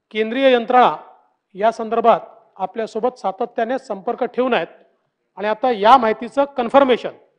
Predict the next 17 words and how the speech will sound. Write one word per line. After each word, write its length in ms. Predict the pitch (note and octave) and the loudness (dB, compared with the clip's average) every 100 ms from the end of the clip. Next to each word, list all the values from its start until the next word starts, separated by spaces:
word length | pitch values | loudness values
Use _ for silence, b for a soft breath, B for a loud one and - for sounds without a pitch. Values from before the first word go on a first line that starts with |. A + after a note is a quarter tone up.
| _ - | _ -14
हे 60 | B3+ | -14
केंद्रीय 460 | - G3 G3 B3+ | -10 -10 -6 -4
यंत्रणांनी 440 | A3 F#3+ F#3+ F#3+ A#3 | -4 -4 -6 -6 -8
दिलेलं 320 | G#3+ F3 B2+ | -6 -6 -10
आहे. 80 | _ | _
जरी 200 | F3 G3 A3+ | -12 -10 -8
ही 100 | B3 | -8
कन्फर्म 460 | A3+ G3 A3 A3+ | -10 -10 -8 -8
माहिती 280 | G#3 F#3+ A3 | -6 -8 -10
मिळाली 260 | G#3 G3+ G#3 | -10 -10 -10
असली 340 | F#3+ G#3+ E3+ - _ _ _ _ _ _ _ _ - | -12 -10 -10 -12 _ _ _ _ _ _ _ _ -14
तरीही 520 | G3+ G#3+ A3+ C4+ D#4+ _ _ _ _ _ _ | -10 -8 -8 -10 -12 _ _ _ _ _ _
सगळ्या 260 | F#3 F3 B3+ | -10 0 2
उपाययोजना 580 | A#3+ A#3 A#3 A3 G3+ A#3 | 0 2 2 2 -4 -8
केल्या 320 | A3+ F#3 G#3+ | -10 -6 -4
जातील 340 | G#3+ G3+ A#3+ C4 _ _ _ _ _ _ _ _ | -4 -6 -8 -14 _ _ _ _ _ _ _ _
आणि 400 | - G3 A#3 C4+ | -10 -6 -4 -6